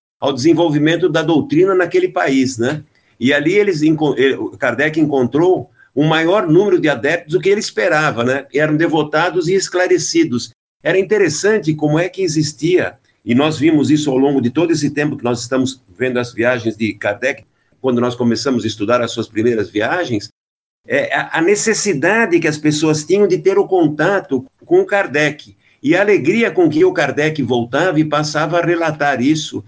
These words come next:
na Revista Espírita, e por isso nós temos, então, informação de tudo isso, não é mesmo, Orlando?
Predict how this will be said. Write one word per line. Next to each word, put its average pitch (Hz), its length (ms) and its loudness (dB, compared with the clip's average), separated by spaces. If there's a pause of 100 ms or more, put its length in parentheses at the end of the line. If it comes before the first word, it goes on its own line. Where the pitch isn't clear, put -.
(220)
na 131 120 0
Revista 147 460 0
Espírita, 156 680 -2 (200)
e 127 80 -2
por 143 220 2
isso 196 260 0
nós 165 200 0
temos, 156 260 2
então, 151 460 0 (240)
informação 151 760 0
de 151 100 2
tudo 156 300 2
isso, 117 260 0
não 127 80 2
é 131 60 0
mesmo, 151 280 0
Orlando? 95 380 -2